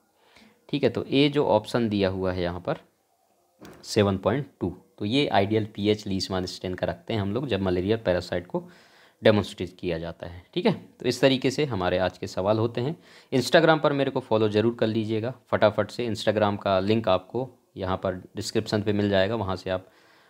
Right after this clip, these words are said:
लैब टेक्नोलॉजिस्ट दिनेश के नाम से है, वहाँ पर मेरे को फॉलो ज़रूर कीजिएगा, और Facebook पेज पे भी कर सकते हैं। और इस तरीके से अगर आपको कोई और सवाल है तो आप कमेंट्स करते जाइएगा और मेरे से पूछ सकते हैं सवाल। और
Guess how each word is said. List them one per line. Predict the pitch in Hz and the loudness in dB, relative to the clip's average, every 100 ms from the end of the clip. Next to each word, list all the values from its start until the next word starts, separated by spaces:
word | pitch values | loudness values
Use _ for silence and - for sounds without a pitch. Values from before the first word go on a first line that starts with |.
| _ | _
लैब | 98 95 | 2 4
टेक्नोलॉजिस्ट | 107 - 101 101 101 - | 2 0 0 0 -2 -2
दिनेश | 107 101 95 | 0 0 0
के | - | -2
नाम | 95 90 | -2 -2
से | 90 107 | -4 -6
है, | |
वहाँ | 143 92 92 | -6 -4 -4
पर | 95 | -4
मेरे | 95 92 | -4 -4
को | 87 | -6
फॉलो | 92 - 95 | -8 -4 0
ज़रूर | 95 101 113 | 2 0 0
कीजिएगा, | 110 98 101 131 - _ - | -4 -2 -2 -2 -6 _ -8
और | 87 87 87 | -2 -2 0
Facebook | - 107 110 - - | 0 0 0 -4 -2
पेज | 107 | -2
पे | - 113 | -2 -4
भी | 113 | 0
कर | 110 | 0
सकते | 107 101 - | 0 -6 -8
हैं। | 101 151 - _ - - - _ _ _ - | -8 -8 -12 _ -20 -20 -20 _ _ _ 0
और | 104 | 2
इस | 113 117 | 4 4
तरीके | 143 139 | 2 2
से | 139 147 143 | 2 4 4
अगर | 82 107 | 4 6
आपको | 110 107 - 110 | 6 6 2 -2
कोई | - 113 | 2 4
और | 110 | 4
सवाल | 110 110 110 117 | 4 4 4 4
है | 117 | 0
तो | 120 | 0
आप | 107 | -2
कमेंट्स | 110 110 113 | 0 -2 -2
करते | - 98 - | -4 -6 -2
जाइएगा | 113 107 110 117 131 _ _ _ | 0 2 0 -4 -8 _ _ _
और | 95 90 92 | -2 -2 -2
मेरे | 92 95 | -4 -6
से | 95 92 | -6 -6
पूछ | 117 110 | -4 -2
सकते | 110 - 107 | -4 -4 -4
हैं | 98 | -4
सवाल। | - 98 139 - _ - | -4 -2 -2 -6 _ -14
और | - 92 98 | -10 -8 -10